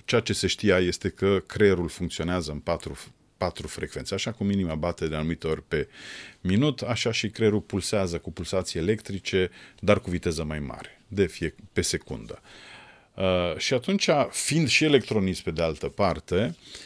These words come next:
întrebarea lui a fost, ok, dacă vorbim de electricitate, știm că atunci când conductorul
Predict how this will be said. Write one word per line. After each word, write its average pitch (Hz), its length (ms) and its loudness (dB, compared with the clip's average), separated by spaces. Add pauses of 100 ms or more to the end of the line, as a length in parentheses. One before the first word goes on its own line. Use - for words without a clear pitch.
(280)
întrebarea 135 520 2
lui 165 180 4
a 147 60 2
fost, - 320 -4
ok, - 180 0 (260)
dacă 87 500 2 (260)
vorbim 92 400 0
de 135 80 4
electricitate, 104 960 2
știm 127 320 -2
că 123 380 2 (360)
atunci 123 380 -2
când 107 300 0
conductorul 101 760 2